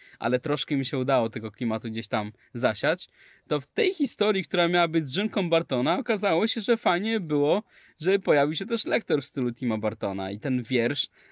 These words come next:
bardzo pomógł w odbiorze tej reklamy. Ona nagle stała się czytelna dla wszystkich. Wszystko to, co nie do końca zadziało się na planie, w kadrze,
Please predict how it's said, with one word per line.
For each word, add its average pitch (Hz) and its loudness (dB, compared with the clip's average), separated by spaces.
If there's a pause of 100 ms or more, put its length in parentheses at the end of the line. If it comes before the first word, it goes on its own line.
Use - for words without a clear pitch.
bardzo 123 0
pomógł 180 0
w 127 0
odbiorze 113 -2
tej 107 -4
reklamy. 101 -4
Ona 123 -2 (220)
nagle 131 -2
stała 170 -2
się 175 -4
czytelna 202 0
dla 226 2
wszystkich. - -4 (180)
Wszystko 226 0
to, 156 2
co 147 -2
nie 151 4
do 139 -2
końca 165 -2 (460)
zadziało 143 2
się 110 -2 (160)
na 120 -2
planie, 147 0
w - -20
kadrze, 135 0